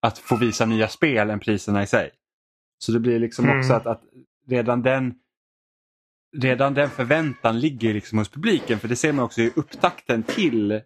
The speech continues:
Speaker 1: eh, Game Awards. Det är, liksom, också det här att, "Ah, men vilka spel hoppas ni visas upp?" Eller, liksom, man
Speaker 2: Ja,
Speaker 1: ser i tweetsen
Speaker 2: precis.
Speaker 1: då. Eh, och, liksom, att visst att det finns så här, "Nu kan ni rösta på Game Awards" och bla, bla, bla, och att det går ju alltså igenom, men, liksom,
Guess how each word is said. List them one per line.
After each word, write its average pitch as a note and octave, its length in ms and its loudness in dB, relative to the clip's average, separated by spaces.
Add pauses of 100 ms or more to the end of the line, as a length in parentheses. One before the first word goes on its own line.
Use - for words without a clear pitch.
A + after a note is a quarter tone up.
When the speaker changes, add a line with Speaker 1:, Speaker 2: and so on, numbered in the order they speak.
(100)
Speaker 1:
eh, A2 220 2
Game G2+ 360 0
Awards. G2 280 0
Det A2+ 80 2
är, G#2+ 80 2
liksom, G#2 260 -2
också C3 200 -2
det C#3+ 60 2
här G2+ 140 2
att, G2 220 -4
"Ah, C#3 240 2
men A2 160 -4
vilka A2+ 200 -4
spel A2 320 0
hoppas G#2+ 280 -2
ni C#3+ 160 0
visas C3 360 -4
upp?" - 260 -2
Eller, G#2 420 2 (300)
liksom, A#2 160 0
man A#2 80 2
Speaker 2:
Ja, D3 60 6
Speaker 1:
ser D3 100 6
i D3+ 40 0
tweetsen D#3 320 0
Speaker 2:
precis. A2+ 260 0
Speaker 1:
då. G2 340 -2
Eh, G#2 200 2
och, B2 160 -6
liksom, A2+ 200 0
att - 140 0
visst E3 180 -2
att A#2+ 60 -8
det A#2 40 -14
finns A2+ 100 -8
så A2+ 60 2
här, G#2 60 0
"Nu C#3 100 -2
kan D3+ 140 0
ni C#3+ 100 0
rösta - 380 2
på B2+ 100 4
Game A#2 160 2
Awards" A2+ 360 0
och A2+ 60 -10
bla, A2 120 2
bla, G#2+ 120 -8
bla, G#2+ 140 2
och G#2 100 0
att G#2 140 -8
det A2+ 140 0
går A2+ 160 0
ju A2 60 2
alltså G#2 180 -2
igenom, A#2 300 0
men, G#2 100 -2
liksom, G#2+ 220 -4